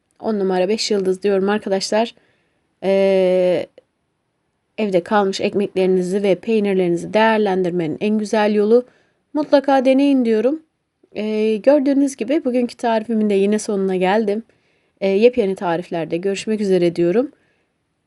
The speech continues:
Eğer yeni tariflerimden haberdar olmak istiyorsanız, e, kanalıma abone olmayı unutmayın.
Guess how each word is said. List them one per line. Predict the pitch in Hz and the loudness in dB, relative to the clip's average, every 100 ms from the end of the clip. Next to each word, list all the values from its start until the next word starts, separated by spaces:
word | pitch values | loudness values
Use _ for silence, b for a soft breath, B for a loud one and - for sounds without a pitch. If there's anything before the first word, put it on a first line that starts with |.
| - | -6
Eğer | 262 202 | -2 0
yeni | 202 233 220 | 2 2 2
tariflerimden | 214 180 190 196 180 175 165 175 | 0 0 0 -2 -2 -2 -4 -4
haberdar | 226 214 202 180 165 | -2 0 2 2 2
olmak | 170 175 170 - | 2 0 -2 -6
istiyorsanız, | - - 233 226 202 196 202 - _ _ _ _ _ _ _ _ - | -8 0 0 0 0 0 -2 -8 _ _ _ _ _ _ _ _ -6
e, | 180 170 175 | 0 0 2
kanalıma | 240 208 185 185 | 2 2 2 0
abone | 180 185 202 | 0 0 2
olmayı | 196 185 180 - | 2 2 0 0
unutmayın. | 220 220 202 180 190 | 0 0 0 0 0